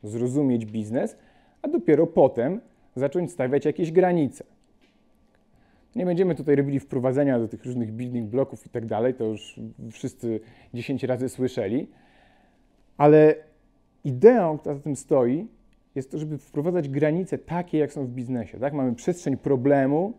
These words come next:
tak to Evans nazywa, i tam jest nasz biznes, tam jest działalność operacyjna tej firmy, dla której tworzymy system, i jest przestrzeń rozwiązania, która stara się w jakiś sposób zamodelować przestrzeń problemu.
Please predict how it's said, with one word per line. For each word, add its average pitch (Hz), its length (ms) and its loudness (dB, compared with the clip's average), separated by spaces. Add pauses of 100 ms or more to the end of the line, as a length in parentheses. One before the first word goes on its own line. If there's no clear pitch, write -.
tak - 160 -16
to 143 100 -4
Evans 131 300 -2
nazywa, 127 260 -4
i 135 60 0
tam 151 260 -2
jest 143 120 -2
nasz 127 160 -4
biznes, 127 720 -4 (440)
tam 131 140 0
jest 131 100 0
działalność 139 640 2
operacyjna 143 680 2
tej 123 140 -8
firmy, 135 420 -2
dla 131 120 -2
której 127 240 -4
tworzymy 131 360 -4
system, 156 360 -6 (340)
i 131 60 0
jest 147 140 2
przestrzeń 156 400 -2
rozwiązania, 143 760 0 (360)
która 139 200 2
stara 160 220 4
się 143 160 -2
w 131 40 -6
jakiś 151 200 -2
sposób 143 260 -4
zamodelować 135 800 2
przestrzeń 147 480 -6
problemu. 131 640 0